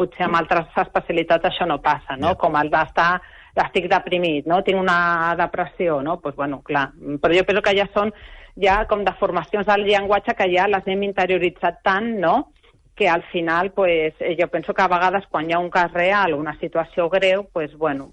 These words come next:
Speaker 1: pot generar aquest tipus de confusió, no?
Speaker 2: M'he de preocupar per si estic deprimit i no, o no, si estic trist molt de temps? És a dir, aquesta seria la senyal d'alerta? Si estic trist un dia o dos, diguem-ne,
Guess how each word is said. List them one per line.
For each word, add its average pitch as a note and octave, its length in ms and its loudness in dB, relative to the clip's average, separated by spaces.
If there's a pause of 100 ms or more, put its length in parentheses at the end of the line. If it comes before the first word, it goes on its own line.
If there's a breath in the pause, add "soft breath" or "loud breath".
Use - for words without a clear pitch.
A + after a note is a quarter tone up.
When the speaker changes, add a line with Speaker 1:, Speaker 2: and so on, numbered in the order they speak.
Speaker 1:
pot D3+ 160 -2
generar D#3 400 0
aquest E3+ 240 -6
tipus E3 320 -2
de D#3+ 220 2
confusió, D3 480 -4 (100)
no? E3 160 -6 (240 loud breath)
Speaker 2:
M'he F3 80 4
de A#3 160 2
preocupar E3+ 400 0
per D#3 80 0
si C#3+ 160 -4
estic C#3+ 160 -2
deprimit C3+ 480 0
i C3 80 2
no, C3 120 2 (520)
o B2 160 2
no, B2 300 2 (100)
si D#3 240 -2
estic C#3+ 400 -4
trist C#3+ 320 0
molt D3+ 240 2
de A#2+ 160 0
temps? F#3+ 400 -2
És A#2 80 -2
a A#2+ 60 0
dir, A#2 100 0
aquesta C3+ 320 -2
seria D3+ 320 2
la F3 80 2
senyal B2 320 0
d'alerta? A2 480 -2 (320 loud breath)
Si C#3+ 160 -2
estic - 160 -2
trist F3 240 0
un D3+ 160 -2
dia D3+ 160 2
o C#3 160 2
dos, D3 320 0
diguem-ne, B2 320 -2